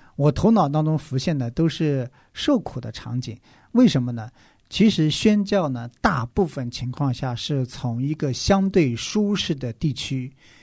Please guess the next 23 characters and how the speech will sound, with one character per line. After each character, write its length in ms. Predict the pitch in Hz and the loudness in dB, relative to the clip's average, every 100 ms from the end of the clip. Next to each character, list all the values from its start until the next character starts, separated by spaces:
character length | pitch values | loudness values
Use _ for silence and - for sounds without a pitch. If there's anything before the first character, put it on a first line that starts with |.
| _ | _
离 280 | - 139 180 | 0 4 4
开 280 | 208 208 208 | 4 0 2
我 300 | 190 165 143 | 2 4 4
们 180 | 107 135 | 4 0
的 120 | 196 | 0
舒 180 | - 165 | 0 -4
适 180 | - 135 | -2 -4
区， 380 | - 143 139 139 _ _ - | -4 -4 -4 -8 _ _ -4
去 180 | - | -2
到 220 | 190 175 147 | 2 2 2
一 140 | 160 | -2
个 160 | 175 147 | -4 -6
不 180 | - | 0
那 220 | 208 247 220 | 4 6 6
么 120 | 156 | 2
舒 300 | - - 185 | 2 2 2
服 160 | - | 0
的 100 | 151 | -6
地 240 | 127 170 135 | -2 0 0
方 380 | 123 143 135 135 | -2 -4 -4 -4
去 300 | - 135 113 | -4 -4 -2
宣 240 | - 139 | -2 0
教。 200 | 139 | 0